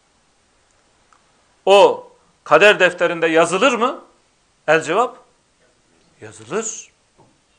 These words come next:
Yazılıdır. Acayip bir şey. Niye? Onun ilmi ezelidir. Bütün vakatıyla, bütün yönleriyle çekirdeğinde yazılı hükmündedir. Ya bu manalar. Niye?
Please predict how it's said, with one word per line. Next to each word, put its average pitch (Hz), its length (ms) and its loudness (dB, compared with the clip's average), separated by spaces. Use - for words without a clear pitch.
Yazılıdır. 143 920 -4
Acayip 117 400 -18
bir 107 60 -20
şey. - 180 -20
Niye? 233 440 -2
Onun 151 240 -12
ilmi 135 280 -12
ezelidir. 101 600 -16
Bütün 277 480 -2
vakatıyla, 180 720 4
bütün 165 200 -10
yönleriyle 240 720 0
çekirdeğinde 202 920 -4
yazılı 180 520 0
hükmündedir. - 840 -16
Ya 104 320 -20
bu 151 80 -10
manalar. 127 440 -8
Niye? 185 520 -2